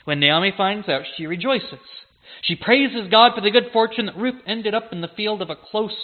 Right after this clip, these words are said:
relative, one that could redeem her by taking her as his wife. So she tells her to stay in that field. And Naomi plans on helping Ruth to win over Boaz and secure a place for her so that her future goes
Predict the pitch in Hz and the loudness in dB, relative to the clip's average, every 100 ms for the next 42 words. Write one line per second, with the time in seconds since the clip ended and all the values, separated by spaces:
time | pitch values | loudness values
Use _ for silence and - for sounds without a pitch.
0 | - - - 180 185 175 - 151 - - | -16 -14 2 6 6 4 2 -2 -2 -8
1 | 170 202 196 - 180 - - 185 160 233 | -2 0 -2 -2 -4 -4 -2 -2 2 2
2 | 262 226 190 196 208 196 196 196 202 202 | 4 2 -4 -2 -2 -4 -2 -2 -2 -8
3 | 185 185 180 190 165 202 208 - - - | -8 -6 -6 -8 -4 0 2 0 -12 -20
4 | - - 214 196 180 180 180 196 - - | -18 -2 -2 0 0 0 0 -6 -6 0
5 | 233 247 160 202 175 139 175 - - - | 2 2 0 -6 -4 0 -2 -2 -20 -6
6 | 170 135 - - _ _ _ _ _ _ | -2 -2 -4 -18 _ _ _ _ _ _
7 | _ _ _ _ _ _ _ - 143 139 | _ _ _ _ _ _ _ -14 -4 -2
8 | 165 220 - 185 190 185 165 170 220 196 | -2 -4 -2 -4 -2 -4 -2 -4 -4 -8
9 | 151 165 _ _ _ _ _ _ _ _ | -8 -10 _ _ _ _ _ _ _ _
10 | _ - 202 156 139 143 180 143 131 127 | _ -12 -4 -2 -2 -4 -4 -2 -2 -4
11 | 131 135 - _ _ _ _ - 156 165 | -8 -16 -20 _ _ _ _ -20 -16 -14
12 | - 170 170 214 214 - 175 147 - 139 | -4 -2 -2 -4 -8 -6 -6 -6 -6 -8
13 | 139 139 151 143 165 156 139 135 | -8 -8 -12 -12 -14 -10 -8 -8